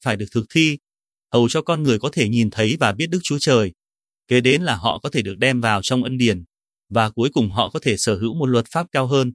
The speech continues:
mà theo đó họ vui mừng trong việc làm vui lòng Đức Chúa Trời, tôn trọng và vâng giữ những điều răn thánh của Ngài. Vì vậy chúng ta phải bắt đầu với nguyên tắc này rằng, sự dạy dỗ của Kinh Thánh ở khắp mọi nơi là phải có sự kỷ luật,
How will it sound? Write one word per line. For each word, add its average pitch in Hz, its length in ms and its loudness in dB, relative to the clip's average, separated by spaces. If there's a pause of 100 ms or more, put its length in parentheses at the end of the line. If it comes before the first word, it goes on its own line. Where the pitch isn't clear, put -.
(340)
mà 107 180 2
theo 151 180 -2
đó 127 200 2
họ 147 220 -2
vui 156 200 0
mừng 117 240 2
trong 147 240 -2
việc 123 160 -2
làm 110 180 -2
vui 139 140 -2
lòng 123 180 0
Đức 165 120 -4
Chúa 139 140 -2
Trời, 117 360 2 (360)
tôn 131 160 4
trọng 110 280 -2
và 110 120 -2
vâng 135 200 0
giữ 143 160 -4
những 180 240 -4
điều 123 180 4
răn 147 180 -4
thánh 123 240 -4
của 107 120 -2
Ngài. 90 320 -4 (720)
Vì 123 140 6
vậy 135 160 4
chúng 143 220 -4
ta 147 200 2
phải 107 160 -2
bắt 160 160 -2
đầu 135 200 2
với 123 140 0
nguyên 139 200 0
tắc 185 180 -2
này 120 180 0
rằng, 95 280 -2 (480)
sự 131 220 -2
dạy 117 220 2
dỗ 139 220 2
của 104 220 -2
Kinh 135 160 2
Thánh 117 220 -2
ở 110 140 -2
khắp - 200 -4
mọi 113 160 -2
nơi 127 240 2
là 113 140 2
phải 92 220 -4
có 110 180 0
sự 98 240 -4
kỷ 98 140 0
luật, 98 200 0